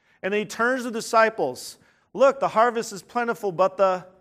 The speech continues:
workers are few. Therefore, ask the Lord of the harvest, plead that you would send workers in the harvest." And what did he do? He sent them into the harvest in chapter ten. So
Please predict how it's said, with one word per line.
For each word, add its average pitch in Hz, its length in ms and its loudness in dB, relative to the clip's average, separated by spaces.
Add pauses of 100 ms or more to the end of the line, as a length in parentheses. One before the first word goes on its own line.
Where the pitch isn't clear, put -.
(840)
workers 196 640 -2
are 190 160 4
few. 196 640 -4
Therefore, 180 680 -2 (1900)
ask 226 340 2
the 180 80 -4
Lord 165 200 0
of 151 80 -6
the 147 80 -4
harvest, 143 640 -8 (300)
plead 202 680 -4 (460)
that 160 200 -4
you 175 80 -6
would 156 120 -4
send 165 300 -10
workers 165 360 -6
in 151 80 -12
the 151 80 -12
harvest." 180 260 -6
And 139 120 -14
what 156 100 -6
did 156 120 -10
he 156 60 -10
do? 214 180 -12
He 147 140 -12
sent 135 260 -14
them 135 120 -10
into 139 120 -12
the 143 120 -10
harvest 147 360 -10
in 135 60 -18
chapter 131 300 -12
ten. 190 260 -14 (1000)
So 160 300 -2